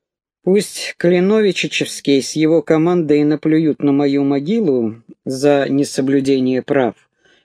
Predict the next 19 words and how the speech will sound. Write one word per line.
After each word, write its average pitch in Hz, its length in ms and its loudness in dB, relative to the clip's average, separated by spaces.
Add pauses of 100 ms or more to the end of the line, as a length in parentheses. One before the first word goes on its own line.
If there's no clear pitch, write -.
(100)
и 143 140 2
прочего 135 520 0
словесного 131 600 -2
дерьма, 143 440 0 (800)
что - 300 -4
превратило 143 560 0
наших - 440 -4
людей, 143 520 0 (800)
да 151 140 0
только 190 480 -2
ли 131 140 2
наших, - 520 -4 (720)
я 123 320 -2
не 143 160 0
знаю 131 400 -2
что, - 540 -4 (1040)
но 156 340 0 (380)
оздоровление 147 1160 2
народа 113 720 0